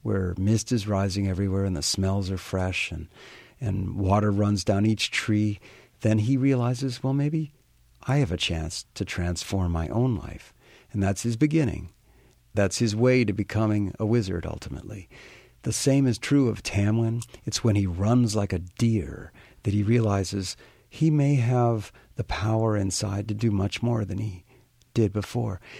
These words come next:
And I think in the end, if Avalon survives, and I'm not gonna say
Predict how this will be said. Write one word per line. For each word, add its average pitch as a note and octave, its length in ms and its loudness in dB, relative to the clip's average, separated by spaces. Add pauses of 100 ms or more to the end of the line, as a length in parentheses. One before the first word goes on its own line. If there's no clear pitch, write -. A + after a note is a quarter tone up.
(320)
And A#2 160 6
I A#2+ 100 6
think - 360 0 (1080)
in A2+ 120 4
the A2 180 4
end, B2 300 4 (220)
if G#2 300 0
Avalon C3+ 520 2
survives, F#2+ 1120 -2 (200)
and F2+ 100 0
I'm E2+ 100 2
not F2+ 200 -2
gonna G2 200 0
say E2+ 680 -2